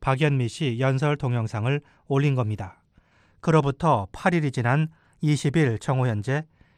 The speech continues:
육 분 사십 초 분량의 이 동영상은 조회수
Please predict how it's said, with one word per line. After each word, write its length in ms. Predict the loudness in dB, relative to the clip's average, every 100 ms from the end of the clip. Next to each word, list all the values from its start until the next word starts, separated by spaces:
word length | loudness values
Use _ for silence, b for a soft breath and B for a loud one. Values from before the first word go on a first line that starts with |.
| _
육 200 | -2 0
분 160 | 0 0
사십 400 | 0 -2 -2 -4
초 160 | -2
분량의 500 | 0 0 0 0 -2 -4 b b
이 140 | -2
동영상은 640 | 0 0 0 -2 -2 0 -2 -4 b b -4
조회수 640 | 0 4 2 2 -2 -2